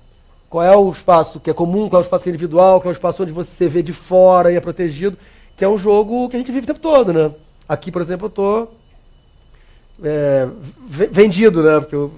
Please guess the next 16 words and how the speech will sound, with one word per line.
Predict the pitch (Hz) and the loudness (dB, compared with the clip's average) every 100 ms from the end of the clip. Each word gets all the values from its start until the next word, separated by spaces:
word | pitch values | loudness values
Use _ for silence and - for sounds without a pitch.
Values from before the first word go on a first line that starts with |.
| 143 | -10
tô | 156 | -10
aqui, | 151 180 | -8 -6
eu | 202 196 165 | -2 0 0
tenho | 151 151 | -2 -4
que | |
falar, | 170 170 196 196 185 | 0 4 6 6 4
vocês | 165 143 | 0 -2
tão | 170 | 0
olhando, | 170 196 208 196 180 151 143 - - - - - | 2 4 6 6 4 0 -6 -10 -20 -20 -18 -6
ninguém, | 165 170 214 | -2 4 4
ninguém, | 190 185 175 | 4 0 0
ninguém | 185 185 | 0 0
tá | 208 | -2
exposto | - 185 202 214 202 175 - | -2 2 6 8 8 4 2
e | |
tal. | 165 127 | 0 0